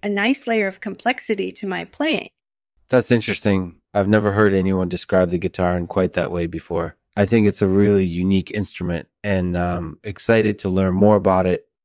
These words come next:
Speaker 2: Thanks for talking with me, Anne. This was really fun. Thanks for listening, everyone. Be sure to check back next week for another episode of the Lexman Artificial Podcast. As always, we end the podcast with a poem.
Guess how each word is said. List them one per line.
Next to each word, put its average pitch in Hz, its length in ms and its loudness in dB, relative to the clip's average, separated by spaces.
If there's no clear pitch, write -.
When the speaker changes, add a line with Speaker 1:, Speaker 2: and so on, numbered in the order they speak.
Speaker 2:
Thanks 107 180 0
for 92 120 -6
talking 87 340 -2
with 82 80 -6
me, 80 100 -4
Anne. 76 320 -10
This 95 200 -8
was 98 240 -4
really 120 300 4
fun. 107 500 2
Thanks 92 220 -4
for 98 80 -6
listening, 90 320 -4
everyone. 87 400 -6
Be 104 100 2
sure 127 360 4
to 98 360 4
check 98 280 0
back 95 220 2
next 92 300 0
week 95 240 2
for - 140 -4
another 90 320 2
episode 98 400 0
of 85 80 -4
the 82 100 -4
Lexman 92 460 0
Artificial 92 480 -2
Podcast. 90 720 0
As 104 160 -4
always, 110 500 4
we 90 160 -2
end 101 160 6
the 98 60 2
podcast 98 680 2
with 87 100 -8
a 82 60 -6
poem. 92 500 0